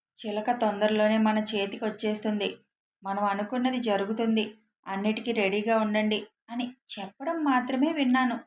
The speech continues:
అతని గొంతు ఎలా ఉంటుందో గుర్తు చేసుకోగలవా?" అని అడుగుతాడు దక్ష్. "నార్మల్గానే ఉంటుంది, కానీ అతను మా ఊరివాడు కాదని మాత్రం చెప్పగలను" అని అంటుంది భూమి. "అసలు అతని మాటల్లో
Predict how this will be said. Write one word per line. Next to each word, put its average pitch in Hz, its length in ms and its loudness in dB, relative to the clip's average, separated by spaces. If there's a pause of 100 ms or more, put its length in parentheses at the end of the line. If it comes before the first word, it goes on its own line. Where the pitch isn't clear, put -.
(680)
అతని 196 340 -2
గొంతు 196 340 2
ఎలా 233 240 8
ఉంటుందో 220 460 4
గుర్తు 190 320 -4
చేసుకోగలవా?" 214 720 2 (400)
అని 208 180 -4 (100)
అడుగుతాడు 196 640 0
దక్ష్. 208 320 2 (580)
"నార్మల్గానే 370 720 0
ఉంటుంది, 311 420 0 (580)
కానీ 370 240 -2
అతను 349 300 2 (240)
మా 208 180 -6 (120)
ఊరివాడు 311 380 0
కాదని 269 420 0
మాత్రం 262 440 0
చెప్పగలను" 254 640 0 (540)
అని 247 160 -2 (120)
అంటుంది 220 400 0
భూమి. 226 340 0 (800)
"అసలు 214 240 0
అతని 214 220 2
మాటల్లో 208 560 4